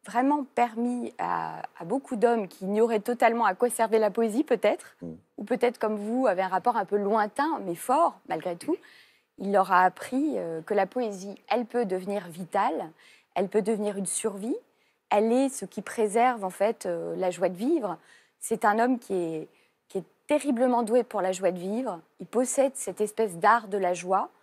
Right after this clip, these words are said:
Speaker 1: Il l'a amené jusque-là, et jusqu'à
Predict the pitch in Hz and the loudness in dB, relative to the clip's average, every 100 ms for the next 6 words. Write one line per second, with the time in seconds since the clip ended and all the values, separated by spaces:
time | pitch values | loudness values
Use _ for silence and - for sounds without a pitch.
0 | _ _ _ - 214 220 214 247 269 285 | _ _ _ -8 0 8 8 8 6 2
1 | 202 254 - 247 190 202 - _ _ _ | -2 -4 0 2 2 0 -6 _ _ _
2 | _ 202 196 226 233 240 | _ -8 -4 -4 -2 0